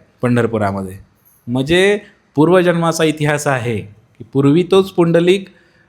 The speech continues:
मुचकुंद राजा होता, त्याने भगवंताची तपस्या केली होती आणि इच्छा केली होती की मला काय व्हायला पाहिजे, तुमचं निरंतर दर्शन घ्यायला पाहिजे.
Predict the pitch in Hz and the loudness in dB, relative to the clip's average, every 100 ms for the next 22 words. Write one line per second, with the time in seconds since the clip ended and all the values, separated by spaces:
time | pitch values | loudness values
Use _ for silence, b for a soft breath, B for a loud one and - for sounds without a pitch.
0 | b 143 139 165 190 196 190 156 139 147 | b -4 0 0 2 4 4 2 -2 -2
1 | 143 123 113 - _ _ 120 139 131 131 | -4 -4 -6 -8 _ _ -8 -4 -2 0
2 | 147 147 143 147 139 160 156 139 131 123 | 0 0 0 -4 -4 -6 -4 -2 0 -2
3 | 117 113 b b b 120 139 156 117 - | -4 -10 b b b -4 0 0 -2 -2
4 | 185 190 175 170 165 165 165 165 143 151 | -2 0 2 2 2 0 0 0 2 4
5 | 185 220 240 - 151 165 165 160 160 151 | 2 0 -2 -6 -2 0 0 0 0 0
6 | 170 233 - _ _ _ _ b b b | 2 0 -4 _ _ _ _ b b b
7 | - 147 165 147 139 160 170 165 175 165 | -4 -2 0 2 4 2 0 0 2 4
8 | 151 135 143 139 120 113 110 107 101 95 | 2 0 -4 -2 -2 -2 -4 -4 -6 -8